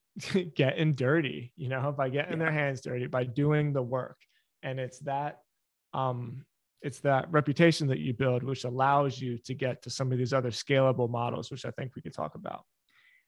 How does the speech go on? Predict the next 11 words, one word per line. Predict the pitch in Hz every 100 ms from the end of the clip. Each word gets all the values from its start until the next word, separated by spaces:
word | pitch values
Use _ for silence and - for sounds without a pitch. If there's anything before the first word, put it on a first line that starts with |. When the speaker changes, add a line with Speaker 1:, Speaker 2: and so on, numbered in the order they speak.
| _ -
Speaker 2:
For | 131
sure. | - 127 98 - - - _ _ _ _ _ -
Before | 131 - 185 240
we | 254 240
move | 190 185 139
on | 123 113 110 110 _ -
to | - 113 110
the | 113
next | 113 117 - -
step, | - 101 - - _ -
which | 104 - -